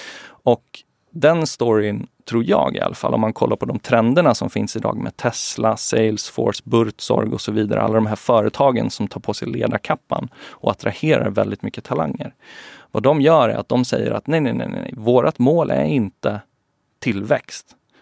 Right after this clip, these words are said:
utan vårt mål är ett större syfte. Vi ska lösa ett problem som ger våran cell positiva effekter, alltså att vi kan, vi kan växa, men vi kommer inte växa om det inte ger någon nytta.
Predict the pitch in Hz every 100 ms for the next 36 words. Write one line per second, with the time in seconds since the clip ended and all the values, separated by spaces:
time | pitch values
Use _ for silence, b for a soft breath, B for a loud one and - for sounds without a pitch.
0 | b - 107 107 151 - 113 147 143 123
1 | - 107 104 - - - - 156 117 107
2 | - 107 - - - _ _ - 127 143
3 | - 113 104 - 101 - - 113 131 151
4 | 110 104 104 - - - 113 107 104 _
5 | b b b b b b b _ _ _
6 | 117 123 139 120 113 123 117 185 175 127
7 | - - - - - 139 - 123 - -
8 | - - - - - - - 110 - -
9 | 104 - 104 - - 123 - 107 117 117
10 | - - - 123 117 104 117 107 104 185
11 | 185 - - 120 117 113 104 - 113 110
12 | 131 147 _ 202